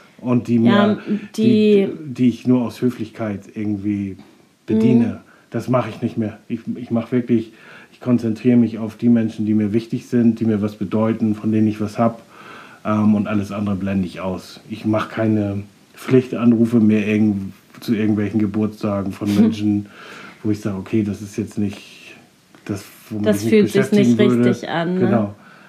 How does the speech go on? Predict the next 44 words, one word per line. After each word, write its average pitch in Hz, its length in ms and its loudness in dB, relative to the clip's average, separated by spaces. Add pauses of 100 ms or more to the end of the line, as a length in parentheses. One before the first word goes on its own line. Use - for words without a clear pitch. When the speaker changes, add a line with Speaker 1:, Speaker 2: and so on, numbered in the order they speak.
(120)
Speaker 2:
Ja. 98 260 -2
Speaker 1:
Dann, 110 240 -2
dann 104 120 -8
riskiere 110 400 0
ich 117 120 0
lieber, 113 200 2
dass 107 160 -2
die 117 100 -2
mich 113 180 0
scheiße 113 340 -2
finden, 117 560 0 (760)
aber 104 360 0
ich 98 180 -6
beschäftige 107 640 -2
mich 104 320 0
nicht 107 180 -4
mehr 107 140 0
mit 104 160 0
Menschen, 104 720 0
die, 104 200 2
die 104 160 -4
mir 107 140 2
nicht, 101 340 -4 (140)
die, 101 60 -10
die 101 260 -8
mir 107 100 -4
nicht 98 180 -8
super 104 200 -8
Speaker 2:
Ja, 208 280 2
Speaker 1:
wichtig - 140 -6
sind. 214 100 -6
Speaker 2:
ich - 80 -14
glaub, 277 240 0
das - 260 -6
lernt 262 360 -2
man 233 200 -2
aber 196 280 0
auch 190 100 -4 (240)
sch-, - 160 -18 (300)
ganz 214 500 -2
doll 208 200 2
in 196 320 4
der 190 220 2
Zeit, 196 540 -2